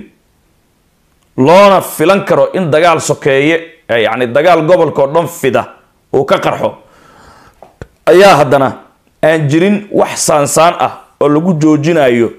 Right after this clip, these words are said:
dagaalka Gaza ka socda, oo duqeymaha isdaba joogga ah aan kala go'o lahayn ee ka socda meeshaasi. Waxaa jira dad Soomaali ah oo iyaguna,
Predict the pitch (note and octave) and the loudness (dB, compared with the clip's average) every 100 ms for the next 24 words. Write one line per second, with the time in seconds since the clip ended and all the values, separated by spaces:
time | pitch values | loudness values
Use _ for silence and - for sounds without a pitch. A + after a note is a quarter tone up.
0 | _ - C#3 D#3+ D3+ C#3+ B2 C3+ C3 E3 | _ -2 0 4 2 0 -4 -2 0 0
1 | - - - F3 C#3 C3+ F3+ F#3+ - - | -2 -6 -4 -2 -2 0 0 0 -12 -20
2 | - - - - _ _ D3 C#3+ D3 G#2 | -20 -20 -20 -20 _ _ -2 0 -2 0
3 | C#3+ D#3 F#3 - C3+ C#3 D3 D3+ E3 A#2 | 0 2 0 0 -2 -2 -2 0 0 0
4 | F2 G2+ - _ C#3 C3+ C#3 C3+ C3+ E3+ | -2 -4 -10 _ -4 -2 0 0 0 0
5 | C#3+ C#3 D#3 C#3 G#2+ - _ B2 B2+ C#3+ | 2 0 0 -2 -4 -12 _ -6 -4 -4
6 | A2+ G#2 - - _ - B2+ C#3+ C#3+ A#2+ | -4 -4 -6 -8 _ -6 -2 -2 -2 -6
7 | A2 - - _ - - _ _ _ _ | -6 -10 -14 _ -16 -16 _ _ _ _
8 | _ _ _ _ _ _ _ _ _ _ | _ _ _ _ _ _ _ _ _ _
9 | _ _ _ _ _ - - F#3 C3+ C3 | _ _ _ _ _ -2 2 2 2 0
10 | - - _ _ - D#3+ F#3 - D#3 D3+ | -2 -14 _ _ -2 -2 0 0 0 0
11 | D#3+ F3+ C#3 A#2+ - C#3+ C#3 F3+ D3 A#2+ | 0 0 -2 -4 -2 0 2 0 0 -2